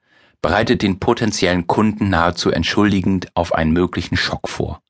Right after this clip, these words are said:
Mit unnachahmlichem Einfallsreichtum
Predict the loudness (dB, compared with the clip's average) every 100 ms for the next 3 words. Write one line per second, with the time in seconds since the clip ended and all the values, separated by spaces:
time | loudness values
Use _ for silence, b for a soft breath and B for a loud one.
0 | _ _ _ _ _ b b -2 0 2
1 | 4 4 2 0 0 2 4 2 0 -2
2 | 0 0 0 -2 -2 -2 -2 -2 -2 0
3 | 0